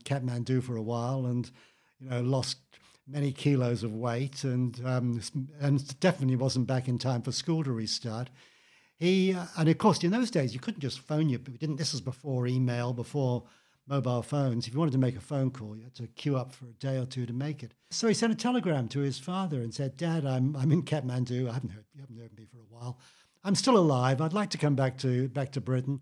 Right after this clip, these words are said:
Can you loan me forty quid?" He chose forty quid because he'd heard that in, if you had a fake student card and you were in Istanbul, you could get a ticket to, to London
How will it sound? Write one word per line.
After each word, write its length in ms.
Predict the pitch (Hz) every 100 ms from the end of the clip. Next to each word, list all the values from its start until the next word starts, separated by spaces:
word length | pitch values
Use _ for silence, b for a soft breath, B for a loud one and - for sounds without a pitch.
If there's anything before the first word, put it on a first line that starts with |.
| b
Can 200 | - 190
you 100 | 202
loan 220 | 190 185 175
me 100 | 180
forty 300 | - 180 180
quid?" 380 | - 240 160 - b b
He 140 | - 175
chose 300 | 254 269 -
forty 280 | 226 185
quid 300 | 175 - 151
because 160 | - 139
he'd 160 | 151 123
heard 280 | 202 202 156
that 100 | 160
in, 400 | 151 151 151 156
if 180 | 160
you 40 | 165
had 100 | 165
a 20 |
fake 260 | 131 180 -
student 460 | - 170 151 139
card 320 | 131 131 123
and 140 | 127 131
you 60 |
were 100 | 139
in 40 | 139
Istanbul, 720 | 147 - 139 120 113 123 120 b b b b
you 100 | 147
could 140 | 143 139
get 120 | 156
a 60 | 139
ticket 480 | 143 180 143 139 -
to, 380 | 143 143 135
to 220 | 139 143 147
London 580 | 147 156 147 123 120